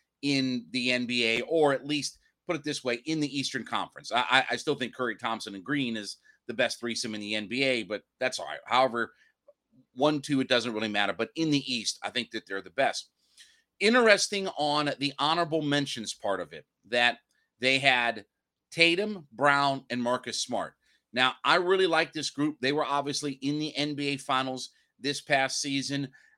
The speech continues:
I don't really have a problem with calling them the second best threesome in the Eastern Conference. I'd much rather have them over what they've got in Brooklyn or in Philadelphia. I still think that that group, both offensively and defensively,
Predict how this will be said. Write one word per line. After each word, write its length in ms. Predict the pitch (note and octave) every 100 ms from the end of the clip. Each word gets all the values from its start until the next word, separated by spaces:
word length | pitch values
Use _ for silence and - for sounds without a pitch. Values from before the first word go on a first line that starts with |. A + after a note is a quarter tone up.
| _
I 140 | C#3 F3+
don't 180 | A3+ F#3
really 220 | F3+ F3
have 180 | E3 D3+
a 60 |
problem 400 | B2+ D#3 D3 C#3+
with 160 | B2 -
calling 320 | C#3 C#3 C3
them 200 | C3 C3
the 80 | A2
second 640 | - - C3+ C#3+ C3 A2
best 440 | B2 A#2+ - - _ _ _ -
threesome 600 | C3 C#3+ C3+ C3+ A2+ A#2
in 120 | C3
the 220 | C3+ C3 B2+
Eastern 300 | A#2+ B2+ A2+
Conference. 540 | B2 A#2 G#2+ E2 - _ _ _
I'd 160 | B2+ D3
much 320 | C#3 F3 -
rather 260 | E3 D3+ C#3
have 240 | C#3 B2
them 360 | C#3+ E3 C#3+ C#3 _ _ _
over 460 | C3 C3+ B2+ C3 B2
what 220 | A#2+ C3+
they've 180 | C#3+ C3+
got 180 | B2+ C#3
in 120 | C#3+
Brooklyn 560 | C3 B2 - A#2+ B2+ C3 _ _
or 260 | - B2 C3+
in 80 | C#3
Philadelphia. 800 | - C#3+ D3 D#3 E3 - E2+ - _ _ _
I 120 | A#2
still 280 | B2 - D#3+
think 220 | D3+ D#3
that 180 | C#3+ C3
that 260 | C#3+ D3+ -
group, 260 | C3+ C#3 C3+ _ _ _
both 160 | A2+ A2+
offensively 720 | A#2+ C#3+ D3 D#3 C#3+ C3 C#3+
and 100 | C3+
defensively, 1040 | A#2+ D3 D#3 C#3+ A2+ A2 G2+ G2 G#2 G2+